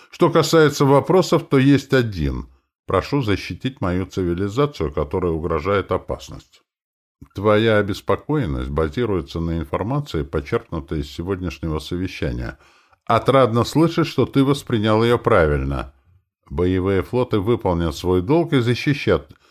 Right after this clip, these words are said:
цивилизацию критчан. Теперь о деле. Я вручаю вам, посол, ноту для верховного вождя критчан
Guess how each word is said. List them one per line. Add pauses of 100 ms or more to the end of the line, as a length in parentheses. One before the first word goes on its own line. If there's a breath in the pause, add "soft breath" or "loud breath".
(180 soft breath)
цивилизацию
критчан. (540)
Теперь
о
деле. (340 soft breath)
Я
вручаю
вам,
посол,
ноту
для
верховного
вождя
критчан